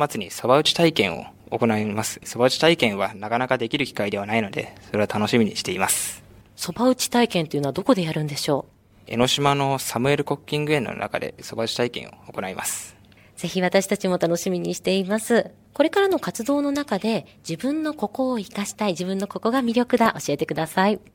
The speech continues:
Speaker 1: 小学校から高校までずっと野球をやってきたので、野球で培ってきた明るさだったり、五人での協調性だったりを生かしていきたいなと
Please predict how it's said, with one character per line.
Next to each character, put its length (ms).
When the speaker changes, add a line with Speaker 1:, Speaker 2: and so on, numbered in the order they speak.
Speaker 1:
小 260
学 200
校 160
か 120
ら 140
高 220
校 160
ま 80
で 160
ず 140
っ 20
と 260
野 140
球 140
を 20
や 80
っ 20
て 140
き 80
た 100
の 140
で、 160
野 160
球 140
で 100
培 280
っ 40
て 140
き 80
た 280
明 60
る 80
さ 140
だ 60
っ 20
た 160
り、 200
五 100
人 160
で 120
の 120
協 220
調 180
性 240
だ 60
っ 20
た 160
り 80
を 80
生 80
か 100
し 80
て 80
い 60
き 40
た 120
い 40
な 120
と 100